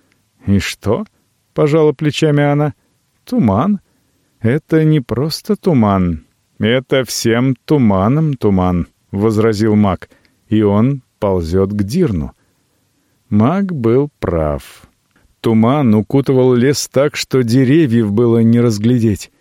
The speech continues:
и простирался он на целые лиги. "Смотрите", палец мага ткнулся в зеркало. Дэн Саоли успела заметить, как там, в тумане, несколько раз сверкнули два огня.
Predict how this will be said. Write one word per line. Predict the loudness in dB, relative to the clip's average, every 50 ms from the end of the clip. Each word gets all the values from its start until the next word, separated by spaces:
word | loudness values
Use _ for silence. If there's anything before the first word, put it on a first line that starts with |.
| _ _ _
и | -2 -2 -2 -2
простирался | -2 -2 -2 -2 -4 -6 -4 -2 -2 0 2 2 2 2 0 -2 0 0 2
он | 2 2 2 2
на | 2 2 0
целые | -2 -4 -2 0 0 2 2 2 2 2 2 2
лиги. | 2 2 2 0 0 -2 -6 -8 -8 -10 _ _ _ _ _ _ _ _ _ _ _
"Смотрите", | _ -20 -16 -10 -6 -6 -6 -4 -2 0 0 0 -2 -2 -8 -14 -14 _ _ _ _ _ _ _ _
палец | -2 -2 0 0 -2 -4 -2 0
мага | 0 0 2 0 -2 -2
ткнулся | -4 -6 -4 -2 0 0 0 0 -2 -2 -2
в | -2
зеркало. | -2 -2 -2 -2 -2 _ -12 -14 -14 -14 -18 _ _ _ _ _ _ _ -8
Дэн | -4 -2 -2 -2
Саоли | 0 0 0 0 2 2 2 2
успела | 2 0 -2 -2 -2 -2 0 2 2
заметить, | 2 2 0 0 2 0 0 -2 -2 -4 -4 -4 -4
как | -4 -4 -4 -4 -6
там, | _ -4 -2 0 0 -2 -2 -4
в | -8 -12
тумане, | _ -2 0 2 2 2 2 2 2 2 2 0 0
несколько | 0 0 0 -2 -2 -4 -4 -4 -4 -2 0 0 2
раз | 2 0 -2
сверкнули | -4 -4 -2 -2 -2 -2 -2 0 0 2 2 2 0
два | 0 -2 -2 0 0 0 0
огня. | 0 0 0 0 0 -2 -6 -10